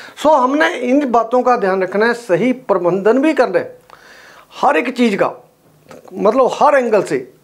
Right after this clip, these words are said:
कोई भी काम कर रहे हो, हर प्र-, तरीके से, हर एंगल से उसका प्रबंध करके चलो,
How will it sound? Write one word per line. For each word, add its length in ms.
कोई 220
भी 120
काम 240
कर 140
रहे 100
हो, 140
हर 320
प्र-, 840
तरीके 300
से, 160
हर 200
एंगल 200
से 100
उसका 200
प्रबंध 360
करके 260
चलो, 220